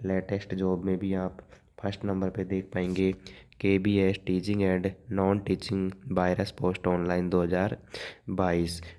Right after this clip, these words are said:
ठीक है, तो ये आपको देखना है। यहाँ पर जैसे ही आप क्लिक करोगे, आप जैसे ही यहाँ पे क्लिक करोगे तो आपके सामने कुछ एक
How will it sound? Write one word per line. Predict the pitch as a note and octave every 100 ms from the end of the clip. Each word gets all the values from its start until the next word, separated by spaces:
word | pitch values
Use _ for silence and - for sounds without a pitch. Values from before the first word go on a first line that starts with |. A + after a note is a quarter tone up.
| -
ठीक | G#2 G#2
है, | G#2+ A2 - - - -
तो | G#2+
ये | G#2+ A2
आपको | G2+ - -
देखना | F2+ F2+ - F#2+
है। | F2 F2 - - - -
यहाँ | G2 F#2+
पर | G2+ G2+
जैसे | G2 G2 G#2
ही | G2
आप | F2+ -
क्लिक | F2+ F2+ F#2
करोगे, | F#2+ F2+ F2+ F#2+ F2 F#2 - - _ _ _ _ -
आप | G2+ F#2+
जैसे | F#2+ F#2+ F#2+
ही | G2
यहाँ | F#2
पे | F#2 F#2
क्लिक | - F#2 F#2 -
करोगे | F2 F2 F#2+
तो | F#2 - G2
आपके | F#2 - F#2+
सामने | - F#2 F2+ F#2 F2 F2 E2+ - - - - _ _ _ -
कुछ | G2+ G2+ - - _ _ _ -
एक | G#2 G#2+